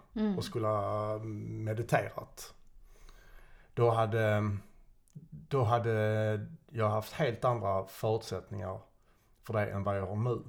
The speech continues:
Speaker 1: Mm.
Speaker 2: När jag då, ehm, i bättre skick
Speaker 1: Mm.
Speaker 2: rent fysiskt, liksom. Och då
Speaker 1: Mm.
Speaker 2: känner jag att då, då, då kan jag, då kan jag liksom vårda min,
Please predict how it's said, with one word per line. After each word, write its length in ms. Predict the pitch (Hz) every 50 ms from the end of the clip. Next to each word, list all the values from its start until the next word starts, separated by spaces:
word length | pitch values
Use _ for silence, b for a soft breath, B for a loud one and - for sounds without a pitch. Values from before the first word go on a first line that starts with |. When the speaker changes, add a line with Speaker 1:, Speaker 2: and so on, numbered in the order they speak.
| - - _ _ - - 202
Speaker 1:
Mm. 320 | 196 190 180 170 170 165 - _ _ _ -
Speaker 2:
När 240 | - 107 104 98 98
jag 120 | 98 101
då, 300 | 110 104 98 98 98 104
ehm, 680 | 107 104 104 101 101 101 101 - - - - 52 52 53 - b b b b b b b b b b b b b b b b b b b b _ _ _ _ -
i 80 | 113
bättre 400 | 107 104 151 117 - - - 107
skick 600 | - - - 147 107 - - - - - - - - -
Speaker 1:
Mm. 340 | 277 220 220 214 214 220 226
Speaker 2:
rent 580 | 131 120 120 101 98 - - - - - - - -
fysiskt, 540 | - - 143 117 - - - - 101 - -
liksom. 340 | 110 - - - - - 104 - - -
Och 60 | - 123
då 60 | 127
Speaker 1:
Mm. 40 | 123
Speaker 2:
känner 220 | - 165 160 143 131
jag 80 | 120
att 100 | 113 -
då, 120 | - 127 120
då, 260 | 120 104 127 123 120 -
då 100 | 135 123
kan 180 | 127 - 117
jag, 180 | 110 107 110 113
då 80 | 117 110
kan 180 | - - 110
jag 100 | 104 104
liksom 260 | 104 104 - 110 104
vårda 280 | 110 123 135 147 147 127
min, 280 | 110 110 107 104 104